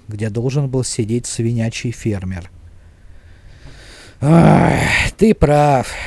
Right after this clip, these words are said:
проворчал я. «Блин, надо было считать поголовье после, после каждого похода к колодцу». Ростовщик сидел к столику спиной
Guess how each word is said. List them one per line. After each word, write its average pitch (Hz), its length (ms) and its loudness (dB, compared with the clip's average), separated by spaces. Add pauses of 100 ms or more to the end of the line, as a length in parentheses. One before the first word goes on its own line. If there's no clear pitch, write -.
(100)
проворчал 117 640 -4
я. 98 320 -6 (120)
«Блин, 139 680 2 (520)
надо 151 260 -2
было 160 220 2
считать 151 420 -4
поголовье 143 640 0
после, 143 460 -2 (120)
после 151 300 -2
каждого 117 460 -2
похода 123 500 -4
к - 40 -14 (100)
колодцу». 113 720 -6 (1900)
Ростовщик 120 720 -2
сидел 143 400 0
к - 80 -12
столику 151 460 0
спиной 147 600 0